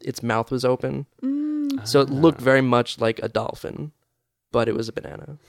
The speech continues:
Speaker 2: Interesting. I think I love this.
Speaker 3: <laughs>
Speaker 2: If I'm picturing it the way it's being pictured.
Speaker 1: I, I might have a picture of it.
Speaker 2: Oh God, I'd love to see it.
Speaker 1: I have to dig back, but I think I'll be able to find it.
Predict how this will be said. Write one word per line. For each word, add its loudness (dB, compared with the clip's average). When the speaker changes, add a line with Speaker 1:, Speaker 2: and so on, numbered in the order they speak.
Speaker 2:
Interesting. -6
I -6
think -6
I -8
love -10
this. -14
Speaker 3:
<laughs> -10
Speaker 2:
If -6
I'm 0
picturing -4
it -6
the -6
way -6
it's -14
being -6
pictured. -10
Speaker 1:
I, -2
I 2
might 2
have -4
a 2
picture -2
of 0
it. -2
Speaker 2:
Oh -4
God, -8
I'd -8
love -12
to -16
see -12
it. -14
Speaker 1:
I -12
have -10
to -2
dig -2
back, -4
but -6
I -2
think -8
I'll -6
be -8
able -6
to -6
find -12
it. -10